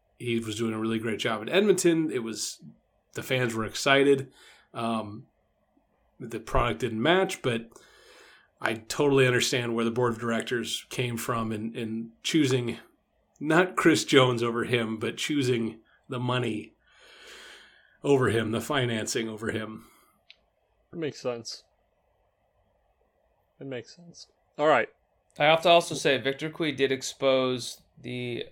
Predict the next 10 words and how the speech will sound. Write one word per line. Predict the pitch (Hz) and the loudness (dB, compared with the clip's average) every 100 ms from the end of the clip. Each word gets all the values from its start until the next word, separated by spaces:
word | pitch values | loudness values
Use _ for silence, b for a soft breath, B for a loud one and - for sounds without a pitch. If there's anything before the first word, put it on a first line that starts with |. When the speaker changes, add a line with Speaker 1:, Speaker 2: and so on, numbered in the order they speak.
| - - - | -20 -20 -20
Speaker 3:
the, | 117 123 120 117 117 113 | -10 -8 -4 -4 -4 -6
I | 123 | -4
remember | 123 131 | -4 -2
a | 120 | -4
tweet | 117 - 131 | -4 -4 -4
from | 123 | -4
him | 120 117 110 | -8 -8 -10
in | 110 - | -12 -12
earlier | 123 117 113 | -8 -6 -6
July, | 107 110 110 110 | -6 -2 0 0